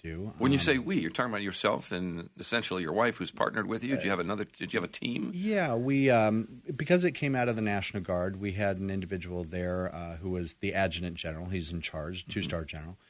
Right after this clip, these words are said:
Speaker 1: uh, by the name of, uh, Hugo Salazar.
Speaker 2: Mm, I've heard of him. Uh-huh.
Speaker 1: Yeah, yep. And, uh, he really believed in the mission. He saw,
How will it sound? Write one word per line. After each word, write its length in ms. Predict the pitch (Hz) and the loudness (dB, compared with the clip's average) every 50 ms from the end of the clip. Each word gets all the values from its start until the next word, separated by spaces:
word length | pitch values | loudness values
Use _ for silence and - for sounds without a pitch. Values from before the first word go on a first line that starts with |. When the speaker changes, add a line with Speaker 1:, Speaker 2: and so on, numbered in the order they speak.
| _ _ _ _ _ | _ _ _ _ _
Speaker 1:
uh, 200 | - 87 85 85 | -6 -4 -2 -2
by 160 | 82 80 90 | 0 0 0
the 80 | 87 90 | 0 0
name 240 | 90 87 87 85 85 | -2 -2 -2 -2 -4
of, 280 | 80 78 78 73 - - 76 | -6 -8 -10 -12 -14 -12 -10
uh, 200 | 78 78 78 78 | -8 -8 -8 -6
Hugo 340 | 80 - 110 107 98 90 | -2 0 0 0 0 0
Salazar. 640 | 82 - - 87 80 78 76 71 - 73 67 85 92 | 0 0 2 2 0 0 -2 -6 -8 -10 -10 -6 -4
Speaker 2:
Mm, 180 | 98 110 117 | -4 -2 2
I've 180 | - 139 165 165 | 2 2 2 4
heard 160 | - 190 180 | 2 2 2
of 60 | 135 | 2
him. 180 | 101 95 73 - - | 0 -4 -8 -8 -8
Uh-huh. 80 | 85 85 - 76 85 82 - _ - | -4 -4 -2 -2 -4 -6 -10 _ -2
Speaker 1:
Yeah, 120 | 98 98 | 0 0
yep. 80 | 104 104 - - - - - _ _ _ _ _ _ _ _ - - - - | 0 0 -2 -8 -20 -20 -20 _ _ _ _ _ _ _ _ -14 -14 -10 -4
And, 320 | - 123 117 117 117 110 104 | 0 2 4 4 4 4 4
uh, 180 | 110 104 98 | 4 2 2
he 140 | 95 104 139 | 2 2 2
really 300 | 151 151 156 151 151 143 | 2 4 4 6 6 4
believed 400 | 120 113 107 110 113 113 107 - | 4 4 4 4 4 4 4 2
in 60 | 120 | 0
the 80 | 110 110 | 2 2
mission. 380 | 107 107 107 - - 113 110 | 2 2 0 0 0 0 0
He 280 | 101 104 101 101 98 95 | 0 0 0 0 0 -2
saw, 640 | - - - - - 107 110 110 107 107 107 104 | -2 -2 -2 0 0 2 2 2 2 2 0 -2